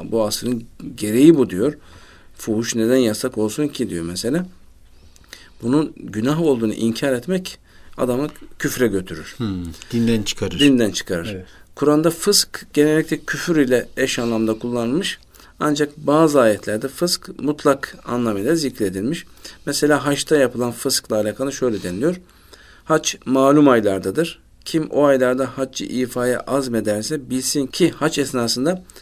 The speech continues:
Speaker 1: ne cinsel yaklaşma, ne füsuk yani günah
Speaker 2: Hmm.
Speaker 1: sayılan davranışlarda
Speaker 2: Hı hı.
Speaker 1: bulunma, ne de tartışma ve sürtüşme vardır." diyor Bakara yüz doksan yedinci ayette. Veya Allah'ın adı anılmaksızın boğazlanan hayvanları yemek de fısk olarak zikrediliyor Kur'an'da.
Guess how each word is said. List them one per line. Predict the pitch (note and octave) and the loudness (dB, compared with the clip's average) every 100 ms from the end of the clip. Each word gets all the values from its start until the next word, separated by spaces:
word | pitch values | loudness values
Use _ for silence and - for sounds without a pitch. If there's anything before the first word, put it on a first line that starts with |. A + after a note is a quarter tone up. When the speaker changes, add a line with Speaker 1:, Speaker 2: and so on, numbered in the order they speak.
| - - | -16 -2
Speaker 1:
ne | C#3+ | -2
cinsel | C3+ C3+ C3 C#3 C3 | 0 0 2 0 2
yaklaşma, | A2+ - F#2+ G2 A2+ C#3+ | 2 0 -6 -6 -4 0
ne | C3+ | 0
füsuk | C#3 - A#2+ - C3+ - | 0 -2 0 4 4 2
yani | G#2+ G#2 G2 | -2 -2 -4
günah | A2 A#2+ | 0 2
Speaker 2:
Hmm. | C3+ | 2
Speaker 1:
sayılan | G2 A2 G2+ F#2+ F#2+ | 2 0 0 -2 0
davranışlarda | B2 A#2+ A2+ A2 G#2+ | 2 2 -2 -2 -2
Speaker 2:
Hı | F#2+ C3+ | -2 2
hı. | |
Speaker 1:
bulunma, | B2 G2+ C#3+ F3+ - - - - | 2 2 0 -2 -8 -20 -12 0
ne | D#3+ | 2
de | C3 | 2
tartışma | A#2+ C3 C3 - A#2+ | 4 2 2 -4 -6
ve | |
sürtüşme | A#2 - D3 - C#3 D3+ | -4 -2 -2 -2 0 2
vardır." | B2 B2+ G#2 F#2 | 6 6 4 0
diyor | F2 F2 G2+ | -6 -6 -4
Bakara | A#2 A2+ C#3 | -4 -2 -2
yüz | A#2+ G2+ | -4 -4
doksan | G2 A2 | -6 -6
yedinci | G2+ G2 G2+ G2 | -8 -8 -4 -4
ayette. | E2+ - D#3 - - - - - - | -4 -6 -8 -8 -18 -20 -20 -10 4
Veya | D#3+ D3+ F#3 - - - - - - - | 8 8 4 -4 -20 -20 -20 -20 -14 -4
Allah'ın | C3+ C#3 D3 E3+ | 2 2 4 2
adı | C#3+ D3 | 4 4
anılmaksızın | A2+ D3 D3 D3 D3+ C#3 C3 B2 | 4 4 4 4 2 -2 0 2
boğazlanan | C3+ C#3 C3 B2+ D#3 | 4 4 2 -2 -2
hayvanları | C3+ C3+ C3+ C3+ C3+ C3+ | 0 2 4 2 2 2
yemek | B2+ C3 C3 - | 2 2 0 -4
de | |
fısk | F2+ - - - - | -10 -6 -6 -6 -8
olarak | - F#2+ F#2+ F#2+ F#2 | -6 -4 -2 -4 -6
zikrediliyor | - G#2 F#2+ F#2+ F#2+ | -10 -8 -8 -6 -10
Kur'an'da. | G2 G#2+ A#2 F3+ | -6 -4 -2 -2